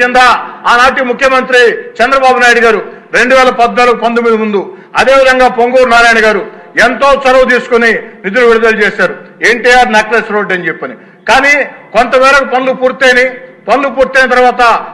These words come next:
ప్రభుత్వం మారింది, ఆ పనులు ఆగిపోయినాయి. అయినా దాన్ని పూర్తి చేయాలని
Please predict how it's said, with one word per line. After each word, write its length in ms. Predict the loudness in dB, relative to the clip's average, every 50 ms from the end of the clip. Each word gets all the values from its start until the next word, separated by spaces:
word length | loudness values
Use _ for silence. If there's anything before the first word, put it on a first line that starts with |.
| -8 -2
ప్రభుత్వం 420 | -2 0 0 -2 -2 -2 -2 0 2 2
మారింది, 360 | 2 2 2 2 2 0 0 0 0 -2 -6 -14 -20 -12 -4 -2 2
ఆ 20 | 2 2 2 0
పనులు 240 | -2 -2 0 2 2 2
ఆగిపోయినాయి. 600 | 2 0 -2 0 2 2 2 2 2 2 2 0 -2 -6 -12 -18 -8 -2 0
అయినా 240 | 0 2 2 2 2 2 4 2
దాన్ని 220 | 2 2 0 -2 -2 -4
పూర్తి 260 | -6 -6 -4 -8 -6 -2
చేయాలని 420 | 0 2 2 2 2 2 2 2